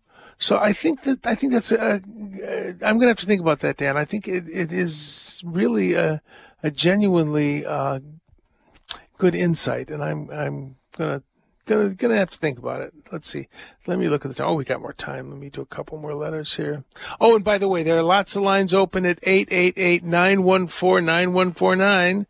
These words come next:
Eight eight eight, nine one four, nine one four nine. Yeah, I th-, Dan, I think that's a really good insight. It is, it is the hope in a sense that prepares us. You know, uh, it's, it's like, for instance, you got a lot of job offers, and then there's one job offer that just stands out,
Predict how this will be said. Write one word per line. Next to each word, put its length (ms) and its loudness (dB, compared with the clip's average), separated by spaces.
Eight 220 2
eight 160 4
eight, 200 0
nine 340 0
one 200 0
four, 320 0
nine 360 0
one 200 0
four 240 -2
nine. 340 0
Yeah, 180 4
I 100 4
th-, 260 -6
Dan, 300 2
I 160 0
think 240 2
that's 240 2
a 60 6
really 280 2
good 140 0
insight. 400 0
It 180 0
is, 320 0
it 140 4
is 160 4
the 100 4
hope 420 2
in 100 4
a 80 2
sense 440 -2
that 180 0
prepares 640 -2
us. 400 -4
You 100 2
know, 300 4
uh, 480 0
it's, 300 -2
it's 300 -6
like, 240 2
for 160 -4
instance, 340 0
you 60 -2
got 100 2
a 20 2
lot 160 4
of 60 0
job 360 2
offers, 440 0
and 120 -2
then 120 0
there's 220 0
one 300 2
job 340 0
offer 340 -2
that 220 -6
just 360 -2
stands 600 -4
out, 420 -2